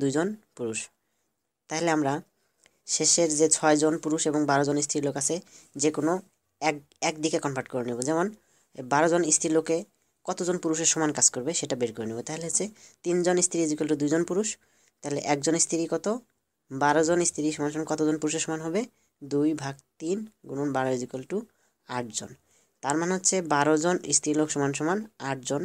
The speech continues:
পুরুষের সমান। এখন অঙ্ক করছি,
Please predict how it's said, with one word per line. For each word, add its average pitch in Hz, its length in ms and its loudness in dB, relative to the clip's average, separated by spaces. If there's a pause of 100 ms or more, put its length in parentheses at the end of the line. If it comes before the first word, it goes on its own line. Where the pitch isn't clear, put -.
(120)
পুরুষের 147 380 -4 (360)
সমান। 120 240 -4 (1300)
এখন 156 200 -2
অঙ্ক 160 100 -4 (100)
করছি, 147 220 2